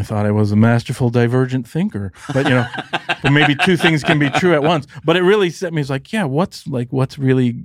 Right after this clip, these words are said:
Speaker 1: I never thought of it, you know? I mean,
Speaker 2: Yeah.
Speaker 1: that's, and part of that's, like, good 'cause I was very curious and honest about anything I got into, or even when I, like, you know,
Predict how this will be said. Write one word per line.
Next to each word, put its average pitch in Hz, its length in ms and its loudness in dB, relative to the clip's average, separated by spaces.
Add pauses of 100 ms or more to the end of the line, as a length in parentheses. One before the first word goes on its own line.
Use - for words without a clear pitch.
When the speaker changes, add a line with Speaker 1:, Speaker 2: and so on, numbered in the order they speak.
(600)
Speaker 1:
I 131 80 2
never 151 240 4
thought 175 320 -2
of 104 60 -6
it, 101 140 -10
you 117 120 2
know? 123 320 2
I 131 40 -4
mean, 120 120 4
Speaker 2:
Yeah. 123 100 4
Speaker 1:
that's, 135 320 0
and 135 220 0
part 156 200 4
of 156 60 0
that's, 123 240 -2
like, 113 240 -4
good 135 380 0
'cause 123 180 -4
I 120 180 -4
was 117 140 -6
very 123 380 0 (760)
curious 143 440 0
and 120 100 2
honest 123 320 2
about 123 200 2
anything 123 320 2
I 117 80 0
got 117 260 2
into, 120 560 0
or 120 100 4
even 127 260 4
when 120 100 4
I, 113 60 4
like, 110 220 0 (260)
you 135 160 -10
know, 107 160 -4